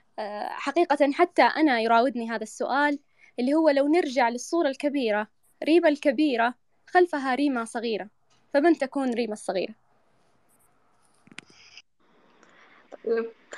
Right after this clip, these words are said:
Speaker 2: آه، أول شيء وأبغى أقول لكم إني بتكلم بكل عفوية وبكل واقعية للي عايشته في حياتي خلال هذه المسيرة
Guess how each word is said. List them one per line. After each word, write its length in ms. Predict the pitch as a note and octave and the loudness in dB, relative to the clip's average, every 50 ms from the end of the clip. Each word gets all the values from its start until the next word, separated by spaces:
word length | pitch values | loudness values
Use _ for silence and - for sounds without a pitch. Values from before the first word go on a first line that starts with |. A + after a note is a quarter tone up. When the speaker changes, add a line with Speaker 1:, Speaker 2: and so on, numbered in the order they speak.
| - - - - - - - C4+ | -14 -14 -14 -16 -16 -4 2 4
Speaker 2:
آه، 580 | B3+ A#3+ A#3+ A#3+ A3+ A3+ A3+ A3 G#3+ G3 - - - - - - | 6 6 8 8 6 6 6 6 4 2 -2 -6 -14 0 6 8
أول 260 | B3+ C4+ D4 D4+ C4+ | 10 10 10 10 10
شيء 420 | - - A3+ A3+ C4 D#4 D#4+ - - _ - | 8 4 4 4 4 4 2 -2 -10 _ 6
وأبغى 320 | A#3+ A3+ A3+ A3+ A#3+ A#3+ A3 | 8 8 10 10 8 8 8
أقول 160 | A#3+ A#3+ A#3+ | 8 6 6
لكم 260 | B3+ B3 B3 B3+ A#3 | 6 6 6 6 6
إني 180 | - G#3 G#3+ G#3+ | 6 4 2 2
بتكلم 540 | G#3+ A3+ A3 - - - B3 A#3+ A#3 A3+ | 2 -2 -4 -2 0 2 4 6 6 4
بكل 340 | A3 A3+ A3 - - B3+ A#3+ | 4 2 0 2 4 6 6
عفوية 680 | A#3 A#3 A3+ A3+ - A#3+ A#3 A#3 A#3+ A#3+ B3 B3+ C4 C4 | 8 6 6 4 4 4 6 8 10 10 10 12 10 10
وبكل 680 | - - A3 G#3+ - A3 - - C4+ C4+ C#4 C4 C4 - A3 | 8 6 4 2 0 -2 4 8 8 10 10 8 6 4 2
واقعية 840 | A3 A3 A3+ A3+ A#3 A3+ - B3+ A#3 G#3+ A#3 B3 A#3 A3 A3 A3+ | 6 8 10 10 8 8 6 2 4 6 6 4 6 8 8 8
للي 300 | A3+ G#3+ G#3 G3+ G#3+ G#3+ | 6 6 4 4 4 4
عايشته 500 | G#3 G3+ - G#3+ A3 A3+ A3+ A3 - A#3 | 4 6 6 8 8 8 6 4 0 -6
في 100 | G#3+ - | -8 -6
حياتي 580 | - - A3 G#3+ G#3 G3+ G3 G#3 - - B3 B3 - | 0 2 4 6 6 6 4 4 0 -6 -8 -8 -2
خلال 300 | - B3 A#3+ A#3+ A#3+ A#3 | 4 6 8 8 8 8
هذه 340 | A3+ A3+ A#3 A#3 A#3 A3+ A#3 | 8 6 6 8 6 6 6
المسيرة 600 | A3+ A3 A3 A3 A3 - B3 B3 B3 B3 A#3+ | 8 8 8 8 8 8 8 10 10 10 8